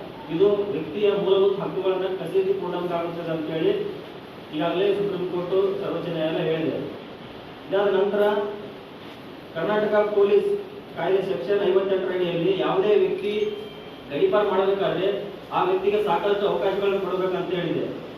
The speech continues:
ಆ ವ್ಯಕ್ತಿಗೆ ಯಾಕೆ ನಿಮ್ಮನ್ನು ಗಡೀಪಾರು ಮಾಡಬೇಕು ಅಂತೇಳಿ ಆ ವ್ಯಕ್ತಿಗೆ ತಿಳಿಸ್ಬೇಕು. ಆನಂತರ ಆ ವ್ಯಕ್ತಿಯ ಅಹವಾಲನ್ನ ಯಾರು ಈ ಅಧಿಕಾರಿಗಳು ತಿಳ್ಬೇಕಂತ ನಿಯಮನೇ ಇದೆ. ಏಕಾಏಕಿ, ಆ, ಪ್ರಕರಣ ದಾಖಲಾದ ತಕ್ಷಣವೇ ಗಡೀಪಾರು ಮಾಡುವ ಒಂದು ನಿಯಮ ಕಾನೂನು ನಡೆಯೋದಿಲ್ಲ.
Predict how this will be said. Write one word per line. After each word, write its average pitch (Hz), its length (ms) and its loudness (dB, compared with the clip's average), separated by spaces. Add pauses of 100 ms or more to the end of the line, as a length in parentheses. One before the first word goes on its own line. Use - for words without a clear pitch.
ಆ 147 60 0
ವ್ಯಕ್ತಿಗೆ 208 460 0
ಯಾಕೆ 190 360 2
ನಿಮ್ಮನ್ನು 202 240 0
ಗಡೀಪಾರು 185 380 2
ಮಾಡಬೇಕು 196 640 2
ಅಂತೇಳಿ 196 680 2 (120)
ಆ 156 100 0
ವ್ಯಕ್ತಿಗೆ 202 320 0
ತಿಳಿಸ್ಬೇಕು. 196 800 2
ಆನಂತರ 196 300 0
ಆ 214 80 4
ವ್ಯಕ್ತಿಯ 185 460 -2
ಅಹವಾಲನ್ನ 220 680 2 (520)
ಯಾರು 185 400 4
ಈ - 80 8
ಅಧಿಕಾರಿಗಳು 202 460 2
ತಿಳ್ಬೇಕಂತ 190 580 0
ನಿಯಮನೇ 190 480 2
ಇದೆ. - 540 -4 (280)
ಏಕಾಏಕಿ, 214 720 0
ಆ, 170 40 2 (480)
ಪ್ರಕರಣ 208 300 -2
ದಾಖಲಾದ 196 480 2
ತಕ್ಷಣವೇ 196 800 0
ಗಡೀಪಾರು 190 300 2
ಮಾಡುವ 190 280 2
ಒಂದು 180 440 2
ನಿಯಮ 175 280 0
ಕಾನೂನು 180 400 -2
ನಡೆಯೋದಿಲ್ಲ. - 440 2